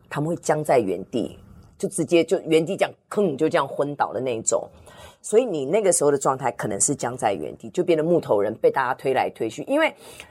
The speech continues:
那个讯息量太大、太新、太震惊了，你根本没有办法去 process，你没有办法去处理跟消化，你还在那个状态里面，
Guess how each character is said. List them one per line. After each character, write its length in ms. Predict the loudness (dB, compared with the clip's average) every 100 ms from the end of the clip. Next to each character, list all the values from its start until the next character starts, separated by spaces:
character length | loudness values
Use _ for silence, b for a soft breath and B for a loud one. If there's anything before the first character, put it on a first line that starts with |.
| B
那 120 | 4
个 100 | 6
讯 220 | 6 0 -4
息 140 | 0
量 220 | 0 0
太 320 | -6 -2 0 0
大、 220 | -6 -8 -8
太 300 | -2 2 2
新、 400 | 0 -2 -2 -2 B B -12
太 320 | -4 2 2 2
震 300 | 2 2 2
惊 240 | -6 -4
了， 120 | -4 -6 B B
你 120 | -4 -4 _
根 220 | 0 0
本 240 | -2 -4 -4
没 220 | -2 -4
有 120 | -4
办 240 | -4 -6 -4
法 200 | -2 -2 -2
去 280 | -2 0 0
process， 760 | 0 4 4 2 -4 -4 -2
你 80 | 0
没 100 | 2
有 100 | 2
办 180 | 2 2
法 100 | 0
去 220 | 2 0
处 440 | 0 2 4 4
理 140 | 4 0
跟 220 | 0 0 -2
消 360 | 0 2 2
化， 320 | -2 -2 -2 -4 _
你 80 | -14
还 180 | -8 2
在 120 | 2
那 80 | 2
个 120 | -6
状 240 | -8 -8
态 160 | -2 -2
里 160 | -2
面， 120 | -10